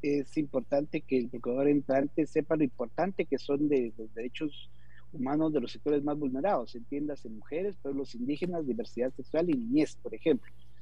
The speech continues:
También la unidad de averiguaciones especiales de la P H, que cumple un mandato especial cuando hay desaparecidos, no solo de guerra,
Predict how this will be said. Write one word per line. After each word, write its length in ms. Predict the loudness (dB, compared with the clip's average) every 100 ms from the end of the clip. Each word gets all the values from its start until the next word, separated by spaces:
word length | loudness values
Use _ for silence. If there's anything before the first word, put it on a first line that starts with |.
| -10 -8
También 460 | -4 4 8 8 8
la 80 |
unidad 260 | 8 6 4
de 40 |
averiguaciones 560 | 4 4 0 -2 -2 -2
especiales 520 | -4 -6 -2 0 0
de 100 | 0
la 120 | -2
P 240 | -2 0 0
H, 260 | 0 -4
que 120 | -8 -8
cumple 320 | -6 -2 2
un 80 | 2
mandato 360 | 2 0 -4
especial 520 | -6 -6 -2 2 2 2 -8 -10 -6
cuando 280 | -4 -2 2
hay 80 | 4
desaparecidos, 720 | 4 2 4 4 6 8 8
no 120 | 6
solo 240 | 4 2 4
de 120 | 4
guerra, 320 | 4 4 2